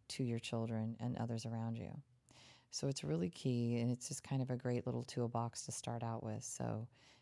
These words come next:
if any of you can, you know, either download it in an audiobook or read it for yourselves, I think it's a great, great start. All right, then. Well, I'm going to sign off for now, wishing you all the best.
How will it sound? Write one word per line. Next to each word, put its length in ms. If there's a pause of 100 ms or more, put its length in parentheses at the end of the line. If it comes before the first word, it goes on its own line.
(100)
if 200
any 180
of 80
you 300
can, 460 (580)
you 80
know, 180
either 240
download 640
it 160
in 140
an 200
audiobook 680
or 160
read 240
it 160
for 80
yourselves, 560
I 40
think 220
it's 140
a 60
great, 760 (480)
great 320
start. 500 (1040)
All 120
right, 260
then. 320 (500)
Well, 380
I'm 100
going 260
to 60
sign 260
off 200
for 140
now, 480
wishing 420
you 100
all 140
the 100
best. 520